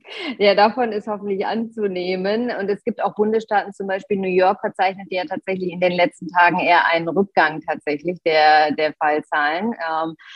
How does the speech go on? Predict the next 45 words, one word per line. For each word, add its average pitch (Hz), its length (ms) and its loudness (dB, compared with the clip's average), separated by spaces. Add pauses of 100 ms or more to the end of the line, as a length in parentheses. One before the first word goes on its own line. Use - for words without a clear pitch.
(120)
hier 185 180 4
in 185 80 2
Maryland 190 440 2
und 180 140 -4
D 185 100 -6
C 185 240 0
ist 170 80 -6
es 170 140 -10
tatsächlich 156 520 -6
eher 151 180 0
noch 147 240 0
nicht 139 260 -6
so 131 160 -4
weit. - 380 -2
Ähm, 147 420 0
es 151 140 -6
ist 156 160 -8
eher 156 220 2
so, 160 80 2
dass 147 200 2
es 151 120 -6
noch 156 140 -6
ansteigt. - 480 0
Aber 160 200 6
auch 165 120 -2
hier 180 160 0
besteht 165 380 -2 (120)
die 170 120 2
Hoffnung 165 500 0 (180)
in 175 120 -6
Hinblick 185 380 4
auf - 180 0
die - 140 0
anderen 165 320 0
Staaten, 165 640 2 (320)
äh, 156 340 0
dass 156 180 -4
es - 200 -10
dann, 160 300 2
äh, 143 520 0 (180)
irgendwann 151 420 -2
dann 147 120 0
auch 143 160 -8
wieder 135 220 -4
zurückgeht. 135 600 -4